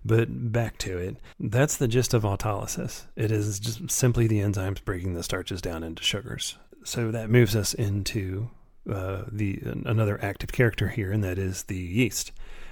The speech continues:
So the yeast are little organisms, and what they're doing the entire time during the mixing and proofing process is eating that sugar and converting that sugar to carbon dioxide and acid and alcohol.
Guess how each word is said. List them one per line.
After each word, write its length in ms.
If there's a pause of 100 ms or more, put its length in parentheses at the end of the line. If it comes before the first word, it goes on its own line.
(180)
So 140
the 80
yeast 220
are 400 (120)
little 400
organisms, 880
and 720 (100)
what 280
they're 100
doing 320
the 80
entire 340
time 320
during 340
the 120
mixing 580
and 300
proofing 300
process 640 (160)
is 420
eating 340
that 160
sugar 420
and 500
converting 320
that 140
sugar 240
to 180
carbon 300
dioxide 580 (160)
and 640
acid 420
and 140
alcohol. 600